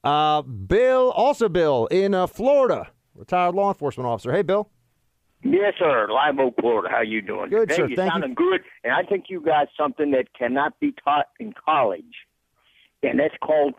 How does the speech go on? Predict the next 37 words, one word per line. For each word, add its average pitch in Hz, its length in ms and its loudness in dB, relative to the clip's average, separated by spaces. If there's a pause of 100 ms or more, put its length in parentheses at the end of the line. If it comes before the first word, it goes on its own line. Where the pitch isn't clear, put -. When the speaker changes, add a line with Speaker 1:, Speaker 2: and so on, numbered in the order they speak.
Speaker 2:
common 143 380 -2 (160)
sense. 127 240 -2 (680)
Speaker 1:
Thank 262 260 -8
you. 95 140 -8 (220)
I 127 80 -10
try. 151 380 -4
Speaker 2:
Now, 127 340 -2 (400)
yes, 113 280 -2 (100)
sir. 147 240 0 (100)
I 123 160 -4
was 110 300 -12
born 127 340 -4
with 120 160 -6
that 143 220 -2
myself, 165 500 -2
and 101 100 -16
that's 104 160 -10
the 107 100 -6
only 123 180 -2
way 135 140 0
you 120 120 -2
get 143 220 -2
it. 101 100 -2 (240)
I, 214 100 2
you 254 180 -2
know, 233 120 2
it's 202 140 -4
like 202 280 2
Hillary 123 480 0
now. 107 220 -4
Does 123 220 -4
she 214 100 -8 (100)
still 233 240 0
have 202 220 2
a 202 60 0 (100)
security 214 480 0
clearance? 240 460 0